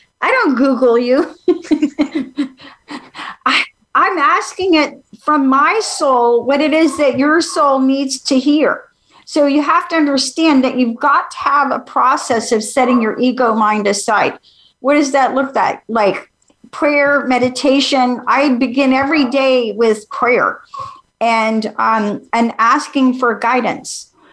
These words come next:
So you want to have ways of setting your ego mind aside. And even a lot of people, I think, are afraid to receive soul guidance.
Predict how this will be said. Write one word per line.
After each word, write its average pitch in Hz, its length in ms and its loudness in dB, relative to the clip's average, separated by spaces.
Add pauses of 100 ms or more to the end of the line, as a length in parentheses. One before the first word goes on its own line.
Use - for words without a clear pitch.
(240)
So 262 560 0
you 254 100 0
want 302 200 2
to 339 60 0
have 311 360 0
ways 285 420 2
of 233 120 0
setting 294 400 0
your 254 240 0
ego 285 420 2
mind 226 380 0
aside. 214 640 -2 (300)
And 269 100 2
even 427 260 0 (100)
a 381 40 -2
lot 330 180 2
of 330 140 -4
people, 294 380 0
I 247 160 2
think, 269 340 0
are 240 160 0
afraid 285 600 0
to 294 120 -6
receive 220 680 0 (380)
soul 214 420 0
guidance. - 640 -4